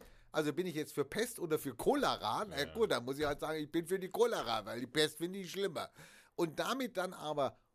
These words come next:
Speaker 1: viral gehen, also in den Medien, in den Radiosendern, wer weiß was, um die beiden gegeneinander zu stellen, als ob es nur diese beiden Alternativen gibt, wie wir mit dem Thema Flüchtlinge oder wie, ja, mit dem Thema Flüchtlinge,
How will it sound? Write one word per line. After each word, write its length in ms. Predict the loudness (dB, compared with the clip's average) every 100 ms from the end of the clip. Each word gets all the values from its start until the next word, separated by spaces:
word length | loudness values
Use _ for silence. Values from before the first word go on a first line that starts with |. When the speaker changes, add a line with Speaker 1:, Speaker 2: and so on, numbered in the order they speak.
| _ -20 _ -14
Speaker 1:
viral 600 | 2 2 4 2 4 2
gehen, 560 | 2 2 2 2 -4 -6
also 160 | -4 -2
in 140 | -2
den 200 | -2 -2
Medien, 720 | 0 2 2 0 2 2 2 -2
in 200 | -8 -6
den 160 | -6
Radiosendern, 1040 | -2 0 0 0 -2 0 0 2 0 0 -6 _
wer 200 | -2 2
weiß 240 | 4 2 2
was, 260 | 0 0 -6 -20 _
um 200 | -2 -2
die 160 | -2 -4
beiden 380 | -2 -2 -4 -4
gegeneinander 540 | -4 -4 -4 -2 -2
zu 100 | -2
stellen, 160 | -2 2
als 180 | 0 2
ob 160 | 2
es 140 | 2 2
nur 160 | 2
diese 400 | 2 -2 -2 -4
beiden 400 | -6 -2 -2 -2
Alternativen 800 | -2 -2 0 -2 -2 -2 -4 -4
gibt, 280 | -2 -4 -4
wie 120 | -6
wir 80 | -4
mit 200 | -4 -2
dem 180 | -2 -2
Thema 300 | -2 0 -2
Flüchtlinge 760 | -2 -4 -4 -4 -6 -2 -4 -4 -16 -2
oder 320 | 0 2 0
wie, 120 | -2
ja, 220 | 4 4
mit 200 | 4 -2
dem 100 | -4
Thema 220 | -2 -2 -2
Flüchtlinge, 640 | -2 -4 -4 -4 -2 -4